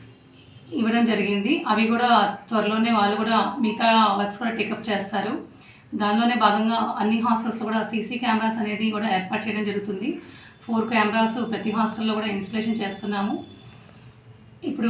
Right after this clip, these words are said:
నెక్స్ట్ టెన్త్ క్లాస్ బోర్డర్స్ కూడా ఒక ఆరు, ఆరు వందల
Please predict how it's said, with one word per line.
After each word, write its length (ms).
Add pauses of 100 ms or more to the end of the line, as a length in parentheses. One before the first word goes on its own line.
నెక్స్ట్ 300 (140)
టెన్త్ 220
క్లాస్ 260
బోర్డర్స్ 320
కూడా 180 (960)
ఒక 200 (300)
ఆరు, 260 (180)
ఆరు 220
వందల 320